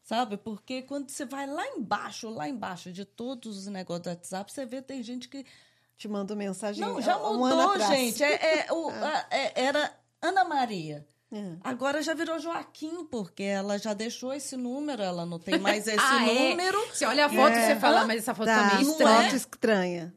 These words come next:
Speaker 2: É, mudou
Speaker 1: Que outro
Speaker 2: o número.
Speaker 1: dia eu tava vendo isso. Eu tava cheio de gente que eu não fazia nem ideia. Lá embaixo.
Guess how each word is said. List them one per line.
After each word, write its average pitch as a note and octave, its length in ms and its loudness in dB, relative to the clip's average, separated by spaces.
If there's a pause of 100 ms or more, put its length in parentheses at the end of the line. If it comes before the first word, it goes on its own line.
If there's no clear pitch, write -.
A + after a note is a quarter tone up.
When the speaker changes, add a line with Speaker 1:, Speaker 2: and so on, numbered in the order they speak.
Speaker 2:
É, F3+ 220 -4 (100)
mudou F#3 140 -8
Speaker 1:
Que F#3+ 100 -2
outro G3+ 300 6
Speaker 2:
o F#3+ 80 4
número. E3+ 160 2
Speaker 1:
dia D4 80 2
eu D#4+ 80 2
tava E4 260 -4
vendo E4 240 -4 (260)
isso. - 160 -2
Eu C4+ 80 2
tava D4 260 2
cheio D4+ 360 -2
de D#4+ 160 -4
gente A#3 840 -4 (600)
que B3+ 80 0
eu B3 80 0
não C#4 80 -2
fazia B3+ 320 -8
nem A#3+ 220 -8
ideia. A#3+ 300 -14 (680)
Lá C#4+ 200 -2
embaixo. F#3+ 480 -6